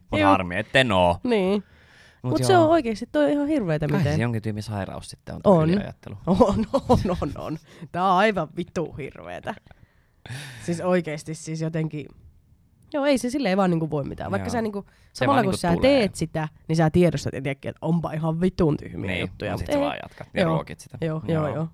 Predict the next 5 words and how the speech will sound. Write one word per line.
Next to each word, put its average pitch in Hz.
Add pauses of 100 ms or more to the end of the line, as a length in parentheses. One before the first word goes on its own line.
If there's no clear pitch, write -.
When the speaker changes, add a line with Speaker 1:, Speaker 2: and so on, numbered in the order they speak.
Speaker 2:
kyllä. 156 (640)
Ihan 156 (140)
siis, - (840)
huhhuh. 185
Speaker 1:
Huhhuh. 110